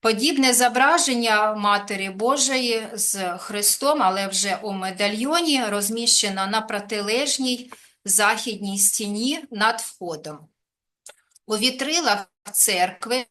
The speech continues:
ще їх називають парусами, ми можемо тут спостерігати чотирьох євангелістів.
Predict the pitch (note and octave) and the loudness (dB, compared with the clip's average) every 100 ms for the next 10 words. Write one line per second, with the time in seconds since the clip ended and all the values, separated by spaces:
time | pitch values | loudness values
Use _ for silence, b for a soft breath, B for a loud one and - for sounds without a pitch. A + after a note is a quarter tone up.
0 | - C#4+ C#4 _ _ _ _ _ - A#3 | -10 -12 -12 _ _ _ _ _ 2 2
1 | A3 G#3 G#3 F#3+ G#3+ G#3+ G3+ F#3+ F#3 G3 | 2 0 0 0 2 2 2 2 -2 -4
2 | F#3 G3+ - C#4+ D4+ D#4 C#4+ C4+ - _ | -2 0 2 4 2 2 -2 -6 -10 _
3 | _ _ _ A#3 C#4+ C4 A3+ B3 C4 B3 | _ _ _ -6 -4 -2 -2 -2 -4 -2
4 | A#3+ A#3+ A#3+ A#3+ - A3 A#3+ - - G#3+ | 2 4 2 0 -10 -10 -8 -10 -6 -6
5 | G#3+ G3 G3+ G3+ A#3+ B3+ B3+ - G#3+ - | -2 -2 0 4 4 2 -4 -4 -4 -8
6 | G#3+ G3 G#3 A#3+ - A3+ G3+ A3+ A#3 B3+ | -6 -4 0 -2 -4 -6 -2 -2 -2 -4
7 | B3 F3 F3+ - - D#3+ | -4 -2 2 2 2 -8